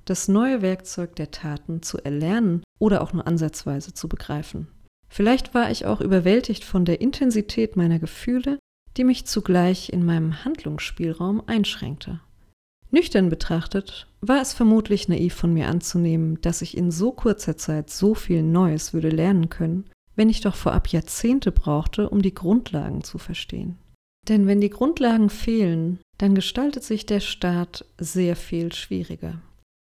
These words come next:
Während andere diese Grundlagen aus ihrer Kindheit mitgenommen haben, musste ich sie mir hart erarbeiten. Und auch heute bin ich noch lange nicht über den Anfängerkurs hinaus. Ich weiß, dass ich viel Arbeit vor mir habe,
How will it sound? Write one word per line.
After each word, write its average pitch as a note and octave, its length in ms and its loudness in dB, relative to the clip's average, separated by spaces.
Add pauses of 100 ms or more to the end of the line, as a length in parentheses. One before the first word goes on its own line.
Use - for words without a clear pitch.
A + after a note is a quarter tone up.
(180)
Während G3 300 6
andere B3+ 400 4
diese E3+ 240 0
Grundlagen G3+ 600 0
aus - 160 -6
ihrer E3+ 220 -8
Kindheit F3 720 -6
mitgenommen D#3 640 0
haben, E3+ 320 -2 (260)
musste - 280 0
ich - 140 -4
sie - 120 0
mir F3 200 4
hart E3 200 -2
erarbeiten. D#3+ 720 -4 (500)
Und G#3 160 4
auch - 160 0
heute F#3 460 4 (160)
bin G3+ 100 6
ich G3+ 140 4
noch F3 120 0
lange G3 220 4
nicht D#3+ 220 -4
über D3+ 160 -4
den D#3 160 -6
Anfängerkurs E3+ 640 -6
hinaus. D#3+ 480 -6 (600)
Ich - 160 -8
weiß, C4+ 400 2
dass G3 200 -2
ich - 220 -8
viel B3 320 0
Arbeit E3+ 360 0
vor F3+ 200 0
mir D#3+ 240 2
habe, F3 380 -4